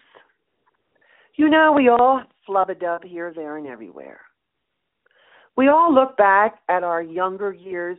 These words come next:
and scratch our heads, first of all, and say, "Who was that masked person?"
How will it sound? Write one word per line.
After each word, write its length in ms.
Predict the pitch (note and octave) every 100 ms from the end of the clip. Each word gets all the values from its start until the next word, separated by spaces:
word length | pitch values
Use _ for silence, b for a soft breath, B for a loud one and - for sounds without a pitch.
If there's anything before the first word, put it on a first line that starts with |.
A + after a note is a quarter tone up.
| -
and 120 | E3+ E3
scratch 320 | - F3 F3+
our 60 | F#3+
heads, 400 | G3 D#3+ D#3 D#3 _ _
first 260 | A#3+ A#3+ -
of 80 | E3+
all, 120 | D#3
and 100 | D#3+ E3+
say, 100 | E3
"Who 160 | E3+
was 220 | E3 E3 D#3
that 240 | C#3 D#3+ C#3+
masked 280 | B2+ B2 -
person?" 440 | F#2+ - G#2 G3+